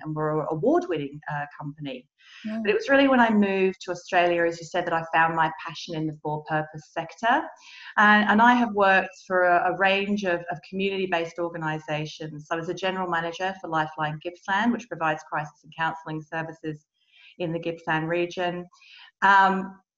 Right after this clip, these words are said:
Speaker 1: when I, I now live in Gippsland, but had, prior to that, I'd been very much a city or a London girl. So when I moved to, to Australia, I, I, we ended up in Gippsland, which is a beautiful place to live. Um, and I spent some time actually working with a dairy farming cooperative, which was really amazing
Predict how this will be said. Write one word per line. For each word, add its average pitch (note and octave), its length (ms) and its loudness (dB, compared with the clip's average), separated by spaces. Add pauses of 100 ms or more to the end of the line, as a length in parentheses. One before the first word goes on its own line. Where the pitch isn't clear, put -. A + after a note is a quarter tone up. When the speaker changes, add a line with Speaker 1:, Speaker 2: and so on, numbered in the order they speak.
(140)
Speaker 1:
when G#3+ 180 2
I, G3+ 240 6
I F#3 40 6
now G3+ 260 6
live F3+ 140 2
in E3 160 -2
Gippsland, B3 640 -2
but F#3 180 -2
had, G#3 220 -4
prior G3+ 420 4
to F#3+ 100 -8
that, F#3 200 4
I'd F3+ 200 2
been F3+ 180 -2
very G3+ 200 4
much F#3+ 240 0
a F3 60 -4
city G#3 420 -2
or F3 180 2
a D#3+ 60 -2
London A#3 480 4
girl. G#3+ 460 2
So G3 80 0
when G#3+ 140 2
I G#3+ 80 4
moved G3+ 420 2 (180)
to, F3 360 0 (500)
to F#3 120 -4
Australia, F#3+ 480 0
I, F3 320 2
I, E3 40 -2 (120)
we E3+ 120 0
ended G3 220 2
up F3+ 200 2
in E3+ 100 -6
Gippsland, E3 380 -4
which D#3 120 -8
is D#3 100 -8
a D#3+ 60 -8 (180)
beautiful A3 360 -2
place D3+ 380 -4
to D#3 80 -10
live. D#3 440 -2 (440)
Um, F3+ 160 4
and F3+ 120 4
I F#3+ 220 6
spent G3+ 240 -4
some G3 100 -12
time F3+ 200 -2
actually F3 240 -4
working E3+ 340 0
with E3+ 140 -2
a F3 40 -4
dairy A3+ 320 0
farming D#3+ 400 -4
cooperative, E3 480 -6
which F3+ 200 -6
was G#3+ 200 -6
really B3+ 460 4
amazing G#3 680 0